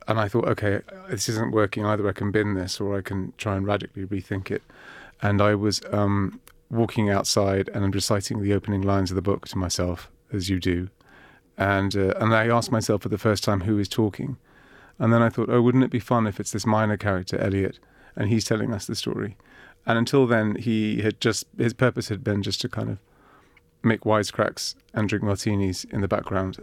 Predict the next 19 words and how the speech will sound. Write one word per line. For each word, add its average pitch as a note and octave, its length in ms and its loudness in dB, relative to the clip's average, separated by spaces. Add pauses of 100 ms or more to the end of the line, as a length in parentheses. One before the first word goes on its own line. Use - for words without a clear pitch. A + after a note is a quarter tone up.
And G#2 200 0
then G#2 160 2
I G2+ 100 0
thought, G#2+ 160 -2
"Oh, B2+ 100 0
it'd A#2+ 60 0
be A#2+ 60 0
fun A#2 200 0
if, G#2 140 -8
'cause - 120 -6
he's G#2 140 0
a G2 60 2
playwright G2+ 500 0 (460)
who's A2 140 0
very G2+ 220 4
aware G2+ 320 4
of F#2 160 -4 (220)
this G2 200 -4
genre, G2 520 0